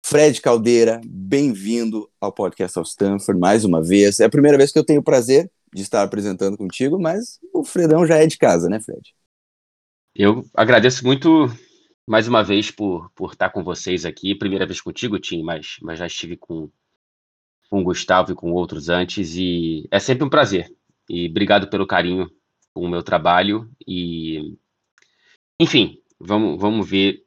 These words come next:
Speaker 2: se dá pra, pra gente tentar dissecar o que, o que se passa aqui em Londres.
Speaker 1: É, it's a conundrum, como dizem por aí, né? É meio difícil de entender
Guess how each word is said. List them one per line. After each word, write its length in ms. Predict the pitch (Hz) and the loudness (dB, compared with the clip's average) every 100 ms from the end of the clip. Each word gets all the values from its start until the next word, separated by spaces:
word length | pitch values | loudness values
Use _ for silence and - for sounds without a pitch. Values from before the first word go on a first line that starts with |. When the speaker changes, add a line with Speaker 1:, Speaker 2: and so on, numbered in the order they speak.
| _ | _
Speaker 2:
se 240 | - 104 | -14 -6
dá 180 | 90 95 | 0 0
pra, 260 | 98 92 82 | 2 0 0
pra 160 | 87 | -6
gente 180 | 87 87 | -8 -10
tentar 260 | 92 90 90 | -8 -4 -4
dissecar 840 | 98 - 101 - 95 87 - - _ _ _ _ _ _ - | -6 -6 -6 0 0 0 -4 -12 _ _ _ _ _ _ -20
o 60 | |
que, 360 | - 87 80 - _ _ | -18 -14 -14 -16 _ _
o 100 | - | -20
que 140 | - | -18
se 140 | 95 90 | -14 -10
passa 360 | - 82 - | -6 -6 -6
aqui 140 | 82 85 | -16 -14
em 60 | |
Londres. 580 | 80 80 71 - - - _ _ _ _ _ _ _ _ _ _ _ _ _ _ _ _ _ 82 | -12 -14 -18 -20 -20 -20 _ _ _ _ _ _ _ _ _ _ _ _ _ _ _ _ _ -2
Speaker 1:
É, 560 | 80 78 76 73 69 - _ | 0 0 -2 -4 -8 -16 _
it's 180 | 98 - | -2 2
a 80 | 123 | 0
conundrum, 800 | - 120 110 123 101 78 71 76 | 2 2 2 4 2 0 -6 -8
como 260 | - 76 78 | -8 -6 -2
dizem 320 | 82 80 76 | 0 2 0
por 180 | 76 80 | 0 0
aí, 240 | 76 71 | 0 -2
né? 400 | 69 71 67 50 | -8 -8 -6 -6
É 40 | 62 | -4
meio 300 | 78 98 104 | 2 2 2
difícil 540 | 101 - 139 147 143 | -2 0 4 4 2
de 140 | 107 | 0
entender 720 | 131 - 120 95 85 98 113 | 2 4 4 6 6 4 2